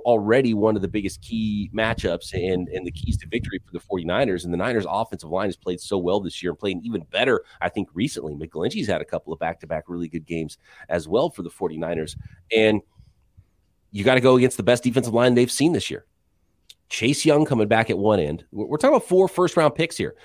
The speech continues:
You've got Montez Sweat at the other end, first-round pick in twenty nineteen. You have the twenty seventeen and twenty eighteen first-round picks for the Commanders in Jonathan Allen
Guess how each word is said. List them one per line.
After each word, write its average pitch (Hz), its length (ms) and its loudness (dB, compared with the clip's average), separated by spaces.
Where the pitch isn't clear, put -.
You've 107 160 -4
got 113 300 4
Montez 170 420 4
Sweat 151 300 4
at 120 120 -4
the 113 160 0
other 117 200 2
end, 87 200 -2
first-round 123 400 0
pick 117 180 -2
in 101 80 -2
twenty 104 280 -2
nineteen. 104 580 0
You 123 100 -2
have 113 80 0
the 95 60 -8
twenty 135 280 0
seventeen 123 440 2
and 104 80 0
twenty 113 260 0
eighteen 143 360 0
first-round 104 480 -2
picks 110 180 -4
for 101 120 -14
the - 60 -10
Commanders 101 520 0
in 101 180 -4
Jonathan 104 400 -2
Allen 113 360 6